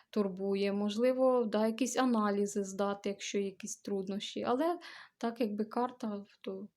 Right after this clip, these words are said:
все добре. Е, тому ось так. І карта застереження, так як я вже говорила, да, ця карта, е,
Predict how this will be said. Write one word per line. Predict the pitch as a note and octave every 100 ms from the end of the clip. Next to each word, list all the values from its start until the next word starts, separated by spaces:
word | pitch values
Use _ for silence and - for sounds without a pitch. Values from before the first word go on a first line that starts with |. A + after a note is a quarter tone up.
| _
все | - - A3
добре. | G3 F#3 E3+ - G#3 - - - - - - - - _ _ _ _ _ -
Е, | A3 G3+ G3+ A3 -
тому | - G3+ G#3 A3
ось | - G3+ -
так. | F#3 F3+ - - - - - - - _ _ _ _ _ - A3+
І | B3 D4
карта | D4 B3+ C4+ - A3
застереження, | G#3+ A3 - G#3+ B3 C#4 C#4 C#4+ D4
так | D4 G#3+ -
як | A3 A3+
я | G3+
вже | G3+ A3+
говорила, | G#3+ A#3 C#4 E4 D4+
да, | A#3 A3+
ця | A#3 A#3+
карта, | A#3 A#3 A3+ -
е, | A3 - - - - - _